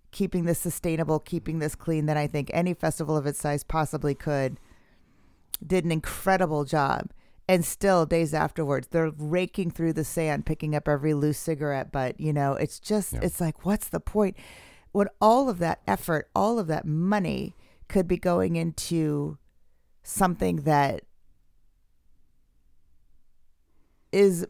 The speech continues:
Speaker 1: m-, <laughs> that's, you know, more toward di-, disaster relief. And it's really easy to say that when, you know, you're on the front lines and you're the one that's working so hard and you're like, "Why am I working this hard? If I'm gonna work this hard, I'd rather do it for somebody that's in a desperate situation."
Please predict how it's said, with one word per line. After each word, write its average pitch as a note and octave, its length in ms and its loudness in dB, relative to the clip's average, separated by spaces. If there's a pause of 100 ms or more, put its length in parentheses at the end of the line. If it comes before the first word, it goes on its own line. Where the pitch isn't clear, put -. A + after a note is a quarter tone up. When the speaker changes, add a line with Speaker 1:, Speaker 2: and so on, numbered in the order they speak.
Speaker 1:
m-, F3+ 220 -2 (560)
<laughs> D3+ 100 -4 (1300)
that's, F3+ 340 0
you G3+ 80 -4
know, F#3+ 140 2
more F3 200 4
toward E3+ 280 0
di-, - 140 -2
disaster E3 540 0
relief. D3+ 340 0
And F3 120 2
it's F3 160 0
really A3 220 2
easy F3+ 320 -2
to D#3+ 120 2
say D#3 240 0
that D3 260 -2
when, D3 280 -2
you D#3 160 -2
know, D3 80 0
you're D#3+ 220 2
on D3+ 120 2
the D3+ 100 0
front D#3+ 300 0
lines D3 400 2
and D3 140 -4
you're D#3+ 160 4
the D#3 100 4
one D3 160 0
that's D3+ 180 -6
working D3 300 -4
so D3+ 200 -2
hard C#3+ 240 2
and C#3+ 100 0
you're D3 100 0
like, C#3 180 -2
"Why D3 180 4
am E3+ 180 0
I D3+ 80 2
working D3+ 340 -2
this D3 140 -4
hard? D3 180 0
If - 100 -4
I'm E3+ 120 4
gonna E3 140 0
work D3+ 160 -2
this D3+ 160 -4
hard, D3+ 160 0
I'd D3 160 -2
rather D#3 240 0
do D3+ 200 2
it - 160 2 (300)
for F3+ 140 -2
somebody E3 340 4
that's C#3+ 200 0
in D3+ 120 0
a C#3+ 80 0
desperate D#3 460 -2
situation." C#3+ 800 -6